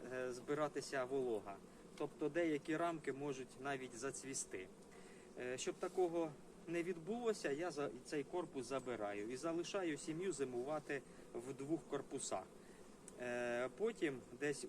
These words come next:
в лютому місяці, я зверху поставлю дотаційний напівкорпус, який буде сформований з чотирьох повномедних рамок і дві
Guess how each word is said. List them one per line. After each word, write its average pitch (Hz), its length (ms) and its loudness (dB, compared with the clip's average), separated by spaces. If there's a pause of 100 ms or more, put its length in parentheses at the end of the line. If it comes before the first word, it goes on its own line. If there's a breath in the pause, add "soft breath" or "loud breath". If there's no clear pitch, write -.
в 139 60 -4
лютому 143 460 2
місяці, 165 640 0 (640 loud breath)
я 165 200 6
зверху 151 600 4
поставлю 143 640 0
дотаційний 120 920 0 (120)
напівкорпус, 123 960 -2 (300 loud breath)
який 135 280 2
буде 151 340 2
сформований 123 840 2
з 117 220 2
чотирьох 143 460 0
повномедних 127 880 0
рамок 165 480 0 (340 loud breath)
і 196 180 2
дві 156 380 4